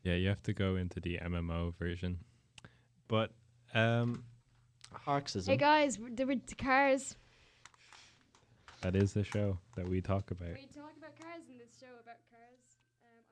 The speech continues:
Speaker 3: I'm sorry, I'm trying to put my
Speaker 1: Yeah, you're
Speaker 3: earphones
Speaker 1: not
Speaker 3: in.
Speaker 1: next to the microphone at all. I don't know if anyone
Speaker 3: I
Speaker 1: heard
Speaker 3: hope
Speaker 1: you.
Speaker 3: they can't hear me.
Speaker 1: Our important listener.
Speaker 3: Hello.
Speaker 1: Plural.
Speaker 2: Can you hear me?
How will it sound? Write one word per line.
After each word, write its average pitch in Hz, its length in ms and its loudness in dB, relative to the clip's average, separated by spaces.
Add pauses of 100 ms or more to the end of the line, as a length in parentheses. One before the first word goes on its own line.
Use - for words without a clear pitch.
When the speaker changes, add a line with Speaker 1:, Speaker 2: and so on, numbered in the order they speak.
Speaker 3:
I'm - 40 -18
sorry, 220 200 -4
I'm 202 80 -10
trying 208 160 -12
to 208 40 -10
put 208 120 -14
my 202 80 -12
Speaker 1:
Yeah, 131 160 2
you're 113 140 4
Speaker 3:
earphones 135 80 6
Speaker 1:
not 156 240 6
Speaker 3:
in. 107 60 -2
Speaker 1:
next - 280 -2
to 107 60 -2
the 101 100 0
microphone 90 640 -2
at 95 160 0
all. 90 240 2
I 87 80 0
don't 104 320 2
know 117 180 8
if - 140 4
anyone 87 340 0
Speaker 3:
I - 60 0
Speaker 1:
heard - 100 2
Speaker 3:
hope 330 180 2
Speaker 1:
you. - 80 -14
Speaker 3:
they 233 100 0
can't 233 300 -6
hear 226 200 -8
me. 262 320 -8
Speaker 1:
Our 98 140 2
important 107 640 4
listener. 80 540 0
Speaker 3:
Hello. 359 880 2 (240)
Speaker 1:
Plural. 95 240 4
Speaker 2:
Can 135 140 2
you 160 140 4
hear 151 420 2
me? 165 600 2